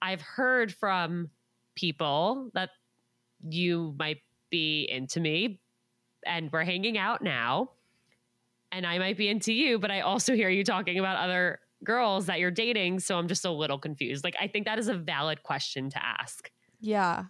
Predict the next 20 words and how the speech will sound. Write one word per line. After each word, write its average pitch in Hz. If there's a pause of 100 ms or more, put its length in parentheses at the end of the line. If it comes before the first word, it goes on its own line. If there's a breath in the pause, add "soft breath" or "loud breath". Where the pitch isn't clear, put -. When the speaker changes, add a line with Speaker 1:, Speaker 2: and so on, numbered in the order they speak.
(180)
Speaker 2:
My 247
initial 311
instinct 196
is 185
if, 180 (200)
if 208
she's 240
asking 202
her 226
friends 175 (120)
and 190
she's 175
asking 180
us, 170
like, 165 (640)
she -
probably 190
has 185
her 180
answer. 220